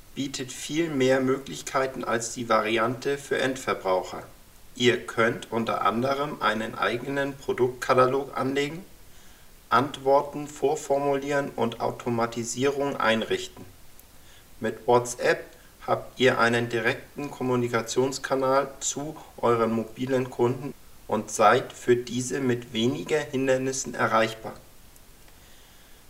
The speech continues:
Die Nutzung von Smartphones und smarten Kommunikationsmöglichkeiten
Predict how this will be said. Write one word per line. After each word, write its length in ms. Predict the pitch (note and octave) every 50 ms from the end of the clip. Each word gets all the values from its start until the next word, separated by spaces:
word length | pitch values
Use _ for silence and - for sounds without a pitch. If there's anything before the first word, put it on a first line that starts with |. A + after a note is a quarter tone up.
| - - - -
Die 100 | B2 B2+
Nutzung 520 | C3 C#3+ D#3 D#3 - - - C#3+ C3+ A#2+
von 240 | - - A2+ A#2 A2+
Smartphones 800 | - - B2+ C3 C#3 D3+ - - - C3 A#2+ A2+ A2 A2+ -
und 220 | - A2+ A#2 A#2 A#2
smarten 540 | - - A#2+ A#2 A#2+ C3 - - C#3 C3 B2+
Kommunikationsmöglichkeiten 1700 | - B2 A#2 A#2+ A#2 A#2 A#2 - A#2 A2+ - - C#3 C#3+ C#3+ - - C#3+ C3+ B2+ B2 - A#2+ A#2 A#2 - - A#2 G#2+ G#2+ - - G#2+ F#2+